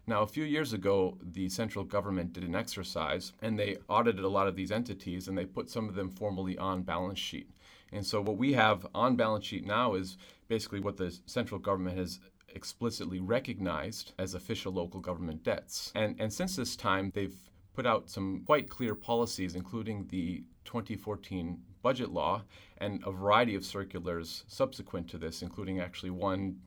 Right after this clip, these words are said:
even just last week, that, that basically said what we have not already explicitly recognized as local government debts are not to be obligations of the general government, and these entities are not to get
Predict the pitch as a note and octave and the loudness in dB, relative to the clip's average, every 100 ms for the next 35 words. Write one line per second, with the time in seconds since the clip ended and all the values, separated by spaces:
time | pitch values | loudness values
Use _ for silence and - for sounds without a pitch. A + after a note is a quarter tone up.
0 | - F#2+ F2+ F#2 F2+ E2 F#2 F2 - D3 | -12 -8 -6 -4 -6 -4 -2 -2 -2 -2
1 | C3+ - - - - - - A#2+ - A2+ | -2 -2 -10 -20 -20 -20 -4 -4 0 0
2 | A#2 C3+ C#3 C3+ A#2 G#2+ A2 G2+ G2+ G2 | 4 4 4 2 0 2 4 4 2 0
3 | G2+ F#2+ G#2 A#2+ C3 - - - - G#2+ | -2 -2 2 4 4 2 -10 -20 -2 4
4 | A2 G#2+ G2 - - - A#2 A#2 G2+ F#2+ | 4 4 -2 -6 -10 -4 -4 -4 -6 0
5 | G2+ F#2+ F2+ F2+ E2 F2 E2 E2 F#2 F#2+ | 2 0 -6 -4 -2 -4 -4 -4 -4 -4
6 | E2+ E2 E2 E2+ A2+ C#3+ D3+ - - - | -6 -6 -6 -2 2 2 0 -8 -10 -4
7 | F#2 G2 G#2 A2 A2 F2+ F2+ F2+ F2 F2+ | 0 2 2 2 0 -6 0 2 0 -2
8 | E2+ F2+ F2+ E2 D#2 D#2 E2 D#2 D2+ G#2+ | -4 -4 -6 -8 -8 -8 -6 -6 -2 0
9 | G#2 G#2 F#2+ F#2 F2+ F2 F#2+ F#2+ F2+ F#2 | 0 0 -4 -2 -4 -4 -6 -8 -6 -6
10 | E2+ E2+ F2 E2+ - - D2+ | -4 -2 -2 -4 -8 -6 -6